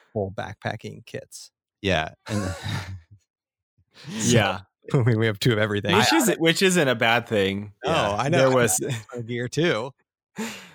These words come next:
Speaker 3: my,
Speaker 2: You probably have
Speaker 3: uh,
Speaker 2: way more than
Speaker 1: Yeah,
Speaker 2: we
Speaker 1: you,
Speaker 2: do.
Speaker 1: you have probably, well, yeah, you, you have a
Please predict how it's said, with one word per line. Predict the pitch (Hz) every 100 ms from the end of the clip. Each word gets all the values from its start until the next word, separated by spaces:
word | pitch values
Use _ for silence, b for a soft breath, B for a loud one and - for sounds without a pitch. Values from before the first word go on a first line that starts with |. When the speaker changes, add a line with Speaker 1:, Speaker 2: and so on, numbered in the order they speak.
| B
Speaker 3:
my, | 127 123
Speaker 2:
You | 127
probably |
have | 123 117 107 104
Speaker 3:
uh, |
Speaker 2:
way | 120
more | 117 95
than | 90
Speaker 1:
Yeah, | 95
Speaker 2:
we |
Speaker 1:
you, | 107
Speaker 2:
do. | 82 87
Speaker 1:
you | 139
have | 143
probably, | - 113 110
well, | 170 190 165
yeah, | 147 135
you, | 127 143 147
you | 120 135
have |
a | 92